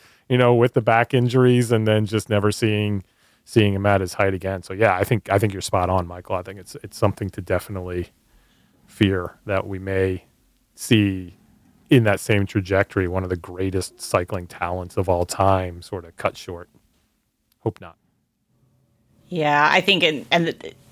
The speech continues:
Speaker 2: it's, you know, comes back to that contrast between him and his arch rival, and Van der Poel wants to go play where Wout has the discipline to keep training. And I think it's,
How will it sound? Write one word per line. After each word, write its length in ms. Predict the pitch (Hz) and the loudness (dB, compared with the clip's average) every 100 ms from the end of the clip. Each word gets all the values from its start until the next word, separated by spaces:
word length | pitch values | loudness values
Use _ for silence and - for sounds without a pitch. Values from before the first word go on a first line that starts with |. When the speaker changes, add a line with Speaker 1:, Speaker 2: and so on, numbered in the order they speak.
| _ - | _ 2
Speaker 2:
it's, 380 | 160 - - - | 2 2 -6 -2
you 100 | 180 | 2
know, 80 | 151 | 2
comes 340 | - 165 156 | 2 0 0
back 320 | - 151 156 - | 0 2 2 2
to 100 | 156 | 2
that 220 | 151 - | 2 2
contrast 960 | 165 170 - 143 147 - - - - _ | 2 2 4 4 2 -2 -8 -10 -14 _
between 440 | - 151 - 156 151 | -10 -8 -4 -4 -2
him 200 | 156 160 | -2 0
and 140 | 156 | -2
his 180 | 160 147 | 0 0
arch 300 | 147 143 - | 0 -2 0
rival, 600 | 165 175 139 139 147 - | 2 2 2 0 0 0
and 560 | 156 147 143 143 143 - _ - | 0 0 0 -2 -6 -10 _ -10
Van 240 | 160 165 160 | 0 2 2
der 100 | 139 | 0
Poel 280 | - 151 | 2 4
wants 320 | 151 147 139 - | 4 2 0 -6
to 80 | |
go 180 | 143 151 | -2 -2
play 720 | 135 - 139 151 147 143 135 _ _ - | -2 -2 0 2 0 -2 -8 _ _ -12
where 340 | 165 156 151 | -2 2 2
Wout 380 | 139 143 147 120 - | 2 2 2 0 -6
has 400 | 147 151 143 135 | -4 0 0 -2
the 120 | - 139 | -2 -2
discipline 720 | 143 135 139 - 143 135 135 | 0 -2 -6 -2 -2 -2 0
to 400 | 147 143 139 135 - _ _ _ - | 2 4 2 0 -12 _ _ _ -6
keep 240 | - 147 | 0 0
training. 520 | - 127 139 135 139 - | 2 2 2 2 0 2
And 140 | 143 | 2
I 80 | 135 | 2
think 180 | 147 117 | 2 0
it's, 320 | - - | -2 -4